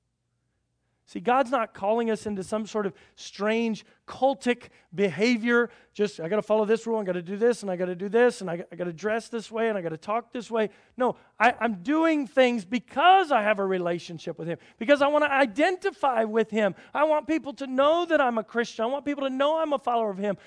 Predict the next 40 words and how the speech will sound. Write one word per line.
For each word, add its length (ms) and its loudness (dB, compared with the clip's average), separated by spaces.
I 120 0
tell 260 2
people 260 -2
about 300 0
the 80 0
Lord 320 0
because 300 0
I 100 2
love 540 4
people, 800 0
and 120 -8
I 60 -2
love 240 -4
what 160 -10
Christ 440 -10
has 120 -14
done 260 -16
for 160 -20
me. 280 -20
That's 200 -16
why 180 -6
I 40 -10
can 380 -14
love 160 -20
people. 140 -20
And 120 -14
I 140 -12
know 220 -10
people 400 -12
may 200 -6
not 240 -10
like 300 -8
it. 160 -6
People 280 -8
may 180 -2
disagree. 840 -6
People 300 -6
may 200 -2
get 220 -2
upset. 640 -4